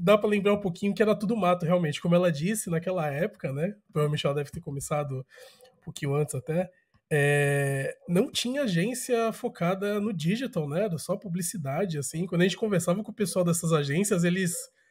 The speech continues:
"Não, então vamos adaptar aqui, vamos fazer desse jeito que a gente faz aqui pra, pras outras mídias", e não dá certo, né? <laughs> Não dava certo. Então a gente vai aprender bastante com ela aqui, mas a gente não tá sozinho não, né, Fábio? A gente também tem aqui a Mar Rodrigues. E aí, Mar, como é que você tá? Muito frio por aí?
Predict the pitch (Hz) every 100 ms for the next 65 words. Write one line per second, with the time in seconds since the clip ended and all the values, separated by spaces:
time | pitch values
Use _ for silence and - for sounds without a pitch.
0 | _ - 339 254 330 403 370 370 370 240
1 | 220 196 160 262 254 226 220 196 175 180
2 | 170 170 175 147 143 165 - 135 - 151
3 | 147 147 143 175 190 196 190 _ - 392
4 | 359 339 - - - - 175 190 - -
5 | - - 285 247 262 233 - 147 - -
6 | - - - - - 170 185 190 220 180
7 | 190 202 185 175 - 175 175 175 190 190
8 | - 170 170 - 160 156 156 202 233 339
9 | 330 - 392 403 - 330 339 226 208 208
10 | 175 147 160 _ - 165 185 190 208 214
11 | 208 220 214 226 262 202 170 160 147 190
12 | 262 185 147 139 185 180 180 170 135 -
13 | 175 254 254 - 214 247 - 156 160 262